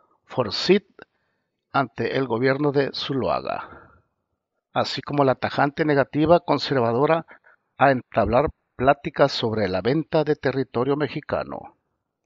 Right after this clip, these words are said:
Los caudillos liberales fueron tapizados de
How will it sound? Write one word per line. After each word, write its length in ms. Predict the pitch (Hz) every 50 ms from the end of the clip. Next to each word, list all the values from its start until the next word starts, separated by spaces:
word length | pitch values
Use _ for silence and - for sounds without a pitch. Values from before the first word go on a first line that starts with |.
| _ _ _ _ _ _ _ _ _ _ _ _ _ _ _ _ _ _ _ _ _ _ _ _ _ _ _ _ _ _ _ _ _ _ _ _ _ _ _
Los 200 | - 156 - -
caudillos 500 | - 156 135 127 123 160 175 175 220 208
liberales 500 | 208 175 139 123 120 123 123 151 147 -
fueron 360 | - - 131 135 139 160 160
tapizados 640 | - - 123 - - 104 - - - 127 131 139 131
de 200 | - 127 101 -